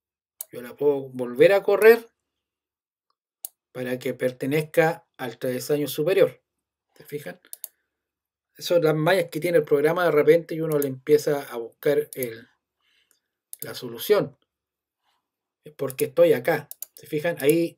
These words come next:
si hago eso ya no va a pasar lo mismo. Entonces, esta pieza con esa pieza, ¿no es cierto?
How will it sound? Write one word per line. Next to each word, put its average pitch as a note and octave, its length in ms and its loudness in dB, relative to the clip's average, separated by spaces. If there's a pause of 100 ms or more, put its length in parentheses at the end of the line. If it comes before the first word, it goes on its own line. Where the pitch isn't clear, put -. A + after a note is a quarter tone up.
(160)
si - 180 -4
hago D3 220 4
eso D3+ 160 0
ya C#3+ 100 -4
no C3 120 -6
va B2 60 -6
a A#2 60 -8
pasar D3 320 -6
lo E3 140 0
mismo. D3+ 460 -4 (500)
Entonces, C3 520 -2 (540)
esta D3+ 340 2
pieza F3 600 0 (800)
con - 180 -14
esa D3+ 280 -4
pieza, D3+ 380 0
¿no C#3 80 -10
es C3+ 80 -12
cierto? D#3 600 2